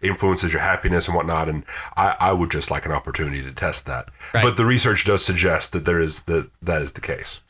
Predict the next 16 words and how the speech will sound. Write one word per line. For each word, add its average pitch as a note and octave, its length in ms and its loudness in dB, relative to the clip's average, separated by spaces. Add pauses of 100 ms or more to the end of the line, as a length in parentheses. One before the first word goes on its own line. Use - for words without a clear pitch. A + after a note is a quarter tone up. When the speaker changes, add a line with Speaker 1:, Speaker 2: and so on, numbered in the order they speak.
(360)
Speaker 1:
Right. - 200 -6
Speaker 2:
Yeah. C3+ 240 0 (160)
Uh, C#3 140 -2 (360)
it's E3+ 180 0
not G#3 220 0
to G3 100 -2
say F3+ 340 0
that C#3 460 -2 (220)
having D#3+ 600 -2
enough C3+ 420 -4
to - 100 -6
meet B2+ 200 -2
your A#2 120 -4
needs A#2 480 -4
and A2 320 -2
even A#2+ 520 -4